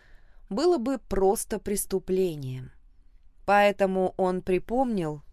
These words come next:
уроки ведения переговоров, что получил от отца и специально приглашённых наставниках, и познакомился со всеми,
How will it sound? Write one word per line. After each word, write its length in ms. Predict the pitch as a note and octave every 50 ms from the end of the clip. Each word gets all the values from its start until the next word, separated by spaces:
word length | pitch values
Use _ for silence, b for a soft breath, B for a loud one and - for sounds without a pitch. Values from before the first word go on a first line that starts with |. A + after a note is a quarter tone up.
| - - - - - - - - - - - - - - - - - - -
уроки 480 | - G3+ G3+ G3 G3 G3 F#3+ F#3 - F#3
ведения 640 | F3+ D#3+ F3 E3 D#3 F3 F#3 F3+ F3 E3+ E3 D#3 D#3+
переговоров, 920 | - - E3+ D#3 D#3 D3 C#3 D#3 C#3+ C#3 C#3+ F#3 A3+ C4 C#4+ D4 - b b b b b b b b b b b
что 320 | - - - - A#3+ D4
получил 580 | D4 D4+ D4 A#3 G#3 G3+ - - G3+ G3+ G#3 -
от 200 | - F3 - -
отца 500 | C#3 C3+ - - - - D3+ D3 F3+ B3 - - - - - - - - - - - - -
и 80 | - G#3+
специально 720 | - - - G#3+ G3 - - - A#3 C#4 D#4 D#4 D#4 D4
приглашённых 840 | - C4 A#3 G3+ F#3 F#3 F3 E3+ - - G3+ G#3+ A#3+ B3+ C4+ -
наставниках, 1040 | - D4 D#4+ E4 - - - G3 E3+ D#3 D3 D3+ D3+ C#3+ - - C#3+ C3 - - - - - _ _ - - _ - - - - - - -
и 120 | - E4
познакомился 960 | F#4 - F4+ D4+ C4+ B3 A3+ G#3+ - - G3 A3+ A#3 B3 B3 A3 - - G3+
со 200 | - - F3 E3+
всеми, 640 | - - - - G#3 A3 A#3+ A#3+ A3+ A3 G#3+ G3+